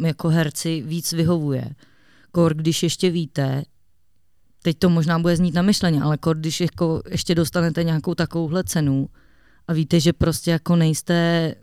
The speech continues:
nejste slabčák jako herec, ale už něco umíte, tak do-, dostanete i větší sebevědomí o tom se rozhodovat,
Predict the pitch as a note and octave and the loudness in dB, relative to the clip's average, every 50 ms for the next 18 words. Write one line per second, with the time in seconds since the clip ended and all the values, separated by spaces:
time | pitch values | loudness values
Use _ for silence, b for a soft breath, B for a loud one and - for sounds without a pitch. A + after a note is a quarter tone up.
0 | - - D#3+ E3 C#3+ - - F3+ - - F3+ D#3+ - - - D#3+ C#3+ C#3 C#3+ - | -8 -4 -2 -2 -2 -2 -2 -4 -2 0 -2 -2 -2 0 2 2 2 2 0 -2
1 | - D3+ - - D#3 D3 D#3+ D3+ D3 C#3 D3 E3 - - b b b b b b | -4 -4 -2 0 0 2 2 2 0 0 -2 -4 -8 -12 b b b b b b
2 | b b - D#3+ E3 D#3+ E3 D3+ - E3+ E3 - - F3 F3 F3 F3+ F#3+ G3 - | b b -4 -2 -2 0 -2 -2 0 0 0 0 0 0 2 2 2 2 2 0
3 | - C3+ B2+ A#2+ A#2 - _ _ _ _ _ _ _ _ _ _ _ _ _ _ | -2 -2 -2 -4 -6 -12 _ _ _ _ _ _ _ _ _ _ _ _ _ _
4 | _ _ _ - D#3 D3 D#3 E3 E3 F3 F3+ E3 E3 E3+ E3+ D#3+ - - F3+ E3+ | _ _ _ -4 -4 -4 -2 0 2 4 4 4 4 2 2 2 0 -2 0 0
5 | E3+ D#3 - E3+ D3+ E3+ D#3 E3 E3 D#3+ - - F3+ - - E3+ D#3+ D#3+ E3 D3+ | 0 0 0 0 0 0 2 0 0 -2 -2 -4 -4 -2 0 0 0 2 2 2
6 | E3 E3 D#3+ E3 E3 E3 E3+ E3 D#3 E3 - - E3 D#3+ - - F3 E3+ E3 D3 | 2 2 2 2 0 0 0 0 -2 -2 -2 -2 -2 -2 -2 0 0 0 2 2
7 | D#3+ E3+ D#3+ E3 D#3+ E3 E3 | 2 2 2 2 0 0 -2